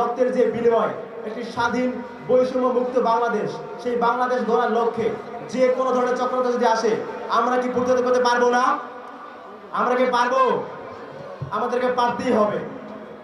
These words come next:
সকলের নিকটে একটি সুন্দর, সাবলীল এবং বৈষম্যমুক্ত বাংলাদেশ ল-, গড়ার আহ্বান জানাচ্ছি। এর বাইরে আরেকটি কথা বলবো, এটা মূলত আমাদের যারা সমন্বয়ক রয়েছেন, আপনারা একটু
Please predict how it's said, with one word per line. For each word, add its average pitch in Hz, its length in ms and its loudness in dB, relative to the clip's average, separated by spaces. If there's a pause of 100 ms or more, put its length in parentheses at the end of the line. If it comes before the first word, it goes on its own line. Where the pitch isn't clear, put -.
(140)
সকলের 247 400 2
নিকটে 254 360 4 (380)
একটি 214 160 -8 (120)
সুন্দর, 254 420 2 (420)
সাবলীল 247 520 2 (540)
এবং 247 160 4 (140)
বৈষম্যমুক্ত 247 520 2 (140)
বাংলাদেশ 233 360 0
ল-, 233 160 -2 (120)
গড়ার 233 340 4
আহ্বান 233 320 0
জানাচ্ছি। 196 340 -4 (640)
এর 240 80 2 (100)
বাইরে 233 280 4 (360)
আরেকটি 233 340 -2
কথা 240 160 2 (100)
বলবো, 208 240 4 (600)
এটা 226 200 -2
মূলত 226 200 4 (100)
আমাদের 240 220 0 (200)
যারা 233 200 4
সমন্বয়ক 233 380 0
রয়েছেন, 220 340 2 (640)
আপনারা 233 220 0
একটু 240 120 2